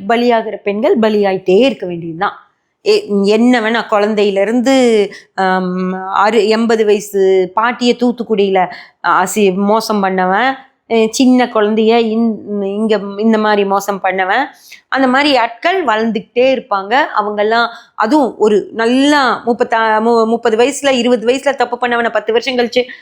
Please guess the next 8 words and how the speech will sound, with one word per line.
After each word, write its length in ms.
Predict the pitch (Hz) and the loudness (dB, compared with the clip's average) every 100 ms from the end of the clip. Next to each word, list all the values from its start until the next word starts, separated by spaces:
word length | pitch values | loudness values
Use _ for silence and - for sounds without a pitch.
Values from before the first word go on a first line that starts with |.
| _ | _
முப்பது 340 | - 247 254 240 | -4 -2 2 2
வயசுல 360 | 262 269 254 | 2 0 0
வெளியே 320 | 220 226 247 214 | 0 2 2 0
விட்டா, 540 | 214 277 311 254 180 - _ | -2 -2 0 0 -4 -8 _
ம், 720 | 185 185 196 190 190 190 214 | -8 -6 -4 -6 -6 -6 -4
நல்ல 280 | 208 226 254 | 0 2 2
ஜோரா 560 | 202 226 226 247 254 214 | 2 2 4 4 0 -2
வந்து 320 | 208 247 | -2 -2